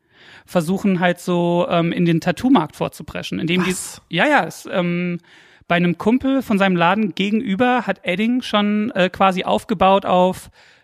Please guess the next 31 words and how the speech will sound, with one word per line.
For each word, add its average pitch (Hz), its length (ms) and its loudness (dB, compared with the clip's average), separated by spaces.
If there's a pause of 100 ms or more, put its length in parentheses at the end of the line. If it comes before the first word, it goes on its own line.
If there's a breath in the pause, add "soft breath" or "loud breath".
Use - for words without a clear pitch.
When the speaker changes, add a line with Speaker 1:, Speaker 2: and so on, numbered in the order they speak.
Speaker 1:
mit 175 180 -2
großer 175 380 0
Werbung, 175 480 0 (260 soft breath)
"Wir 180 240 2
machen 170 500 0
euch 170 560 0 (580)
amtliche 175 640 0
Tätowierungen", 151 800 -10
so, - 200 -16
ne? 254 280 -2 (640)
Speaker 2:
What 196 260 -10
the 139 80 -8
fuck? - 640 -10
Speaker 1:
In 285 120 -4
Anführungsstrichen. 165 580 -4
Und 165 40 2
das 202 140 2
ist - 40 -4
halt 240 120 2
ein 220 40 0
großes 208 240 -2
Problem 170 380 -4
grad. - 320 -14 (100)
Speaker 2:
Das 156 220 0
hab 143 140 -2
ich 127 100 -10
noch 117 180 -6
nie 127 360 -4
gehört. 101 520 -6
Speaker 1:
Und 180 240 0
wofür 240 720 2